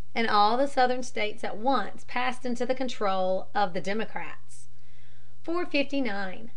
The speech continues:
STRIKES AND RIOTS, eighteen seventy-seven. The extravagance and speculation of the Civil War in the years following its close ended in a great panic in eighteen seventy-three. After the panic came the hard times.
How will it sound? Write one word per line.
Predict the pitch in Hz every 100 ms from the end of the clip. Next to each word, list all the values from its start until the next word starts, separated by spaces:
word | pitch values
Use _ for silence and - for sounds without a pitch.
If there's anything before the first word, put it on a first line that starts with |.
| -
STRIKES | - - 226 226 262 311 - -
AND | 233 226 190
RIOTS, | 190 190 185 - - - - -
eighteen | 233 240 - 254
seventy-seven. | 240 214 190 208 202 - - - 226 - - - - - - - - - - - -
The | 277
extravagance | 233 - 220 220 262 247 381 370 -
and | 240 240
speculation | - 208 208 262 185 185 - 202
of | 180
the |
Civil | 185 - 240 233
War | 180 175 185 196 -
in | 254
the | 233
years | 208 214 208
following | - 214 233 208 190
its | 185
close | - - 311 262 202 208 - -
ended | 277 285 294
in | 226
a | 196 185
great | 202 262 269
panic | - 302 240 185 -
in | 214
eighteen | 208 233 226
seventy-three. | 214 185 185 175 233 190 - - - - - - - -
After | - 196 -
the | 190
panic | 190 196 190 277 - -
came | - 233 233 240
the | 214
hard | 220 - 294 269 226
times. | 262 254 190 175 240 -